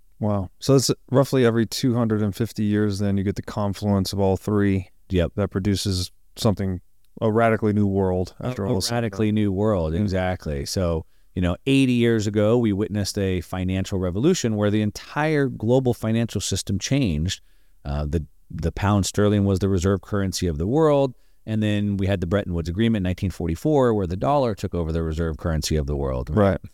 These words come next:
Speaker 2: Um, if you, if you, if you talk to any of the financial analysts, which I know you have extensively, um, you know,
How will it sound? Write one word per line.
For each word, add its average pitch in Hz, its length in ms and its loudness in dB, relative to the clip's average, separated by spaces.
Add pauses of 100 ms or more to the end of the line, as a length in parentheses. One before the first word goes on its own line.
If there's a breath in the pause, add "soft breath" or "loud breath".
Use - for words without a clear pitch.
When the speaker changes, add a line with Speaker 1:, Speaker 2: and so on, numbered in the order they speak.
(300)
Speaker 2:
Um, 67 480 -2 (320)
if 98 120 -2
you, 110 300 0
if 113 180 -2
you, 120 140 2
if 117 160 -2
you 120 180 4
talk 123 300 0
to 120 100 -2
any 117 400 0
of 104 180 -4
the 95 40 -8
financial 110 380 -4
analysts, 113 260 -2
which 98 220 -4
I 95 80 -2
know 101 100 0
you 98 160 2
have 95 140 0
extensively, 98 560 2 (340)
um, 87 560 0
you 110 160 -2
know, 95 300 -2